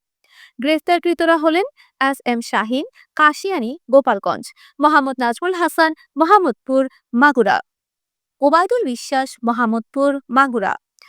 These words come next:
মাগুরা সদর থানাধীন ঢাকা রোডের একতা কাঁচা বাজার সংলগ্ন হোটেল রয়্যাল থেকে তাদের গ্রেফতার করা হয়।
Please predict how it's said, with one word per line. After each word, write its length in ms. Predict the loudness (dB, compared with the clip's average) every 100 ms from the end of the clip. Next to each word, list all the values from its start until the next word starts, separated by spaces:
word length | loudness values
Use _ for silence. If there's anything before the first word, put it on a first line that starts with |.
| _ _ _
মাগুরা 440 | 2 2 2 -4 -4
সদর 300 | -4 -6 -6
থানাধীন 500 | -6 -4 -4 -4 -4
ঢাকা 240 | -2 -2 -2
রোডের 280 | 0 -2 -2
একতা 400 | -4 -4 -2 -4
কাঁচা 280 | 0 0 0
বাজার 240 | -4 -4 -6
সংলগ্ন 640 | -2 -2 0 -2 -2 -2 -2
হোটেল 300 | -4 -2 -2 0
রয়্যাল 300 | 0 2 0
থেকে 340 | -2 -8 -10 -14 -20 _ _
তাদের 220 | 0 0
গ্রেফতার 320 | -4 -6 -6
করা 160 | 0 0
হয়। 260 | 0 -4